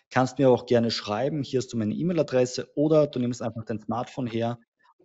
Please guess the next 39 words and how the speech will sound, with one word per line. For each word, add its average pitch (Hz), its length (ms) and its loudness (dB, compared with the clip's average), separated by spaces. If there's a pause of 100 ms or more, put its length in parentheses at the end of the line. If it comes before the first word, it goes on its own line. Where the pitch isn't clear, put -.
(160)
äh, 127 40 2
öffnest 117 600 0
WhatsApp 120 540 0
und 113 140 -2
da 110 180 2
kannst 113 280 -8
du 120 60 -4
meinen 107 240 -2
Q-R-Code 127 520 -4
einscannen 110 440 -4
und 104 100 -16
mir 110 120 -6
einfach 104 280 -6
direkt 107 400 -2
auf 107 140 -8
WhatsApp 110 300 2
schreiben. 104 500 -2 (500)
Ähm, 101 220 2
ist 113 100 2
auch 104 140 -4
nicht 113 180 0
irgendwie 104 300 0
ein 95 100 -4
Bot 113 220 0
dahinter, 101 340 0
bin 104 160 -8
ich 110 180 -8
dann 104 120 2
ganz 101 240 -4
normal, 101 340 2
kannst - 260 -10
mir 110 80 -8
gerne 95 220 -4
ein 98 60 -8
Funnel 110 260 2
schicken, 113 220 -4
ein 101 80 -6
Produkt - 320 -8
schicken, 107 400 -2